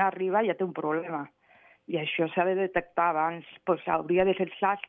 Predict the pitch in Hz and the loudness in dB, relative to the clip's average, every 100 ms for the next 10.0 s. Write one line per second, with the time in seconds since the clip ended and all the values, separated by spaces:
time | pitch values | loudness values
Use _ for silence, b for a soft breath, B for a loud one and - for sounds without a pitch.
0 | - 202 220 214 208 202 - 185 170 175 | -6 -4 -2 0 0 0 0 0 0 -2
1 | 180 180 190 156 170 165 - 165 151 165 | -4 -2 -2 -4 -4 -4 -6 -6 0 2
2 | 170 170 165 165 170 165 165 170 175 175 | 4 2 0 0 -6 -2 2 2 2 -2
3 | - B B B - 175 180 170 170 180 | -10 B B B 0 4 4 2 -2 -4
4 | - 165 160 165 175 175 - - - 185 | -2 -2 -2 0 0 0 -6 -10 4 4
5 | 165 165 185 214 220 196 180 165 196 208 | 4 0 0 2 2 0 0 0 -4 -4
6 | 214 180 160 156 233 370 381 b b b | 0 0 2 2 4 2 0 b b b
7 | b b - 214 180 175 170 180 170 175 | b b 0 2 2 0 2 0 0 -2
8 | 175 175 - 185 175 175 175 - _ 180 | -2 -6 -8 -6 0 0 -2 -8 _ -6
9 | 180 175 196 233 247 - 185 160 170 | -4 -2 0 0 0 -2 -2 -2 -6